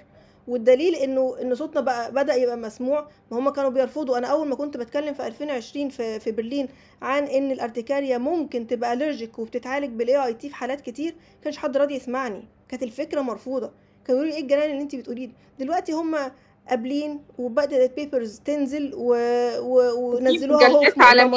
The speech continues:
Speaker 1: مؤتمرات.
Speaker 2: بترفض، بترفض أي علاج إميون therapy. يعني لما بتتباعت بيبر فيها إميون therapy مش بيرضوا ينشروها، بتترفض.
Speaker 1: انت اكبر تو entities زي اليوروبيان academy والأل-، والامريكان academy مش هيرفضوا. ما هي دي اليوروبيان، والاكبر منها واللي بتتعمل
Speaker 2: تمام.
Speaker 1: immunotherapy بحريه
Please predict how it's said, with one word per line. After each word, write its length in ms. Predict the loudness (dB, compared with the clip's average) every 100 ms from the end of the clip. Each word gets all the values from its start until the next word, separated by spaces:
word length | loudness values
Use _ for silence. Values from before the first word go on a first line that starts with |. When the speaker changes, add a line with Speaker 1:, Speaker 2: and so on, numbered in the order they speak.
| 6
Speaker 1:
مؤتمرات. 120 | 6 4
Speaker 2:
بترفض، 500 | 4 2 4 4 4
بترفض 680 | 2 2 6 6 6 4 6
أي 200 | 6 8
علاج 260 | 8 6 4
إميون 260 | 4 2
therapy. 380 | 4 4 4 2
يعني 200 | 4 6
لما 260 | 6 4 2
بتتباعت 720 | 2 -2 4 6 6 4 2
بيبر 400 | 2 2 2 -2 -4 _ -4 -2
فيها 260 | 4 4 4
إميون 200 | 2 2
therapy 340 | 2 2 2
مش 180 | 2 4
بيرضوا 300 | 4 4 2
ينشروها، 520 | -2 2 4 4 2 0
بتترفض. 500 | 0 4 4 2 -4
Speaker 1:
انت 180 | -4 -2
اكبر 340 | -4 0 0
تو 180 | 0 0
entities 420 | 0 -2 -6 -8 -2
زي 180 | -2
اليوروبيان 440 | -2 -4 -4 -4 -6
academy 400 | -6 -6 -4 -2
والأل-، 380 | -2 -6 -8 -6
والامريكان 500 | -6 -4 -4 -4 -8
academy 340 | -6 -6 -6
مش 200 | -8 -8
هيرفضوا. 420 | -10 -8 -10 -10 -10
ما 100 | -8
هي 60 |
دي 100 | -8
اليوروبيان، 480 | -4 -4 -4 -6 -2
والاكبر 420 | -4 -4 -4 -2
منها 400 | -2 -2 -2 -2
واللي 220 | -2 -2
بتتعمل 380 | -4 -6 -6 0
Speaker 2:
تمام. 200 | 2 4
Speaker 1:
immunotherapy 480 | 2 0 0 -4 -8
بحريه 280 | -8 0